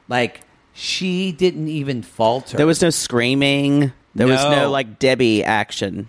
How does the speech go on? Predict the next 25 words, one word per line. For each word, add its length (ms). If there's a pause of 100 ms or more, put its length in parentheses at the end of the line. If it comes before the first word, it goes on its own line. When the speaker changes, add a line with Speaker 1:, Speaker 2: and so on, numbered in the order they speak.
Speaker 1:
And 140
she 140
even 160
said, 220
he 260
said, 260
actually, 420
when 260
the 100
divorce 360
was 160
final, 480 (360)
three 180
days 240
later, 320
he 160
needed 320
copies 460
of 100
it 160
so 180
he 140
could 200
get 120
married. 480